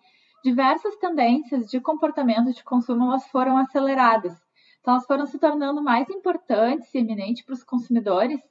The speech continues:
que eles foram adquirindo novos hábitos e, e rotinas,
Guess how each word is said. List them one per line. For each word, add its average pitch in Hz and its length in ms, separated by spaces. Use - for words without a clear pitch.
que 311 100
eles 285 280
foram 294 400
adquirindo 294 680
novos 233 300
hábitos 254 580
e, 240 220
e 247 80
rotinas, 247 640